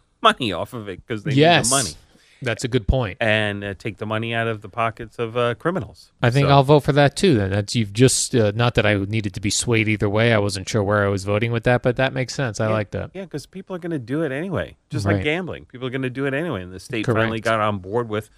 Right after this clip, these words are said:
Speaker 1: "All right, let's make some money off this since it's going to happen anyway."
Speaker 2: Right.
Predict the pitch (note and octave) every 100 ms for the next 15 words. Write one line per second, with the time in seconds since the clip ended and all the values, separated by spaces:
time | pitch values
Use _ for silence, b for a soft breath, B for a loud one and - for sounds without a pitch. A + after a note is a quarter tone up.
0 | - _ - F3 A2 A2+ - A2+ A2+ -
1 | B2 C#3 E3+ F2+ F2+ G#2+ A2 - G#2+ -
2 | G#2 - G#2 G2+ F2+ E2 G2 F#2 E2 E2
3 | A2 C2 - _ _ - A2 G2 E2